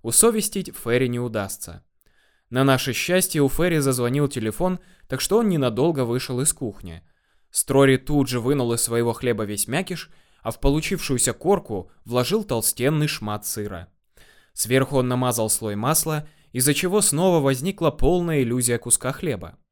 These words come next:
Мне понравилась его затея, и я поступил так же. Когда Ферри вернулся,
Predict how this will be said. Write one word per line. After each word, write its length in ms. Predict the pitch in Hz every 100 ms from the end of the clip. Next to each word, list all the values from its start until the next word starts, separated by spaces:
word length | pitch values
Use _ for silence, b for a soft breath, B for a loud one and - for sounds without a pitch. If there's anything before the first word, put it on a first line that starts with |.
| _ _
Мне 300 | 113 120 110
понравилась 600 | 104 127 127 107 104 -
его 180 | 110 107
затея, 500 | 98 95 156 170 165 b b b
и 100 | 127
я 120 | 214
поступил 440 | 220 - 165 190
так 280 | 185 117 92
же. 220 | 90 82 _ _ _ _ _ -
Когда 280 | 127 135
Ферри 300 | 127 139 113
вернулся, 680 | 107 110 143 196 - 113 80